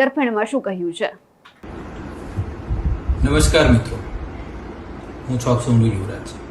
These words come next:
Speaker 2: અને આજે આપ સૌની સમક્ષ હું એક વાત મૂકવા આવ્યો છું કે જે તે વ્યક્તિ અમારી ઉપર આરોપ લગાવી રહ્યું છે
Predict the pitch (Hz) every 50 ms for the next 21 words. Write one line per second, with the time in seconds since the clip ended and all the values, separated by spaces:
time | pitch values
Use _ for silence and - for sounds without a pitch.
0 | - - - - - - - - - - - - - - - - - - - -
1 | - - - - - - - - - - - - - - - - 127 127 127 160
2 | 156 143 127 - - 147 143 143 156 170 165 - 135 123 139 143 - - - -
3 | - - - - - - - - - 151 143 123 123 120 117 120 123 110 - -
4 | 101 98 95 - - - - - - - - - - - - - - - - -
5 | - - - - - - - - - - - - - - - - - - - -
6 | - 156 160 165 - - - - - - - - 131 123 117 131 127 127 - 160
7 | 160 143 143 123 - - - 131 110 - - - - - - - - - - -
8 | - - - - - - - - - - - - - - - - 127 135 139 143
9 | 151 151 156 156 156 - 147 143 143 151 151 143 139 123 113 113 104 101 98 98
10 | 98 101 - - -